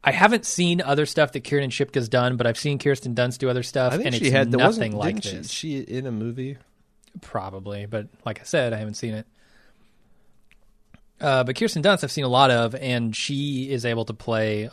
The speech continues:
Speaker 1: a lot of different stuff, and I wasn't sure about this going in.
Speaker 2: Holy shit, she's still, th-, this, she just, she, she was fifteen,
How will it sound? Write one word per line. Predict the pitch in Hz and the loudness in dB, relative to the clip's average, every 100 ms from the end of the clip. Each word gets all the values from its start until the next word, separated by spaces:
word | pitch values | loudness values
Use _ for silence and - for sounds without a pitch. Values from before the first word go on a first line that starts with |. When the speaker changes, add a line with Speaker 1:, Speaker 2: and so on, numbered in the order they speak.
| - | -4
Speaker 1:
a | |
lot | 117 113 | 0 2
of | 110 | 0
different | 107 110 | -4 -8
stuff, | - 120 107 - | -8 -2 -2 -2
and | 107 | -4
I | |
wasn't | 104 104 104 | -4 -4 -6
sure | - 110 | -6 -4
about | 107 117 120 | -2 -2 -2
this | 139 - | -4 -6
going | 123 110 113 | -6 -6 -4
in. | 135 | -2
Speaker 2:
Holy | 151 311 104 | 0 0 0
shit, | - - 254 226 | -2 -2 -2 -2
she's | - 202 | -4 -6
still, | - - 226 196 160 139 | -6 -6 -2 0 0 -4
th-, | 147 151 | -6 -4
this, | 165 - | -4 -4
she | 180 | -8
just, | 151 170 170 - 202 - - - | -2 -2 -2 -4 -10 -12 -14 -14
she, | 117 160 156 | -6 -4 -4
she | 165 208 | -4 -2
was | 175 | -2
fifteen, | - 226 226 - 208 165 104 95 98 | 0 0 0 -2 -2 0 0 0 -4